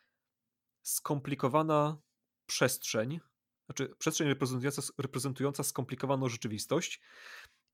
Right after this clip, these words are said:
i jakoś arbitralnie ją dzielimy. Tak jak, czyli kolory na przykład. Jeśli weźmiemy kolory od białego do czerwonego, taki gradient, no to mamy biały, czerwony i gdzieś po drodze różowy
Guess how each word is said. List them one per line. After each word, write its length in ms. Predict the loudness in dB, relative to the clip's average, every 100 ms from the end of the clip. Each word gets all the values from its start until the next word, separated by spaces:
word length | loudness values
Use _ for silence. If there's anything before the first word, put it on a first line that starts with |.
| _ _ _ -4
i 120 | 4
jakoś 440 | 6 8 6 4 2
arbitralnie 760 | 2 2 -2 2 4 4 4 4
ją 200 | 4 4
dzielimy. 640 | 2 4 4 2 -2 -6 -12 _ _ _ _ _ _ _ _ _ _ _ 0
Tak 200 | 0 2
jak, 280 | 0 0 -8
czyli 200 | -4 -2
kolory 440 | 4 8 10 8
na 100 | 4
przykład. 380 | 0 -6 -6 -4
Jeśli 220 | -4 -2
weźmiemy 340 | 0 2 2 0
kolory 460 | 2 4 4 2
od 160 | -2 2
białego 320 | 4 6 4
do 100 | 2
czerwonego, 500 | 0 0 4 4 2
taki 240 | -6 -6 4
gradient, 580 | 4 4 -2 -4 -12 _ _ _ _ _ _ 0
no 100 | 2
to 120 | 4
mamy 300 | 4 2 -4
biały, 600 | -8 0 4 4 4 -2 -2 _ _ _ _
czerwony 600 | 0 2 4 4 4 0 -2 _ _ _ -20 -20 _
i 80 | -4
gdzieś 180 | 2 2
po 120 | 2
drodze 260 | 4 6 6
różowy 460 | 6 6 4 2